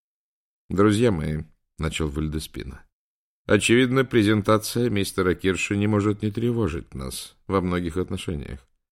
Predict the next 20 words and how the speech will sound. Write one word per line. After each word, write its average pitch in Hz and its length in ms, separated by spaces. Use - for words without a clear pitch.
Я 107 240
попросил 107 520
его 107 240
позвонить 104 640
мне, 85 180
чтобы 90 320
обсудить 87 460
ситуацию, 87 640
но 90 160
он 92 100
молчит. 98 600
Думаю, 101 400
пора 95 240
принимать 92 560
меры». 87 300
«Я 107 180
знаю, 73 240
что - 220
делать», 80 420
сказал 76 420